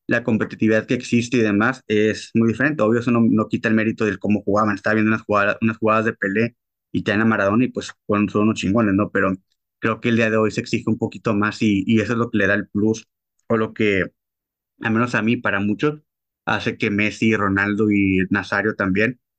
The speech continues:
sean de los, o se consideren de los mejores,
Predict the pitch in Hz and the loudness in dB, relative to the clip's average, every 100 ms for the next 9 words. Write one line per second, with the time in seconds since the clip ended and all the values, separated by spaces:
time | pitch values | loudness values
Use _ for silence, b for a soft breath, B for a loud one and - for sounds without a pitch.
0 | _ - 107 101 101 104 101 92 92 - | _ -6 -2 0 0 2 2 0 -2 -8
1 | _ _ _ _ 113 101 98 - 110 95 | _ _ _ _ 0 0 0 -2 -2 0
2 | 107 117 104 87 87 101 90 - | 2 2 2 0 0 0 -2 -4